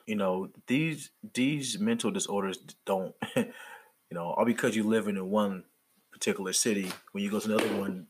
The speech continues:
they don't stay there. They, they, this stuff travel, it travels with you.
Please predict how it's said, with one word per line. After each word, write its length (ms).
they 240
don't 160
stay 260
there. 220
They, 240
they, 100
this 120
stuff 200
travel, 480
it 420
travels 400
with 200
you. 80